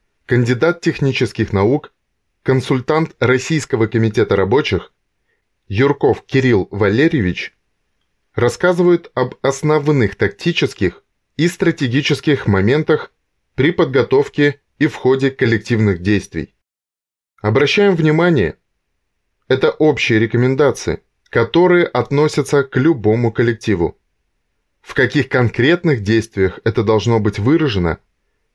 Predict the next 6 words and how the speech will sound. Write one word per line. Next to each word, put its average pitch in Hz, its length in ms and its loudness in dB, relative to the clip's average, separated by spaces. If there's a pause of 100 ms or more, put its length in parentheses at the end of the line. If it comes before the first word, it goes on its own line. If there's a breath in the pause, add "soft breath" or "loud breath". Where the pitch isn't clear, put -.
(180)
необходимо 160 640 0
решать, 131 520 0 (420)
исходя 135 500 0
из - 260 -4
конкретной 131 640 0
обстановки 113 840 -2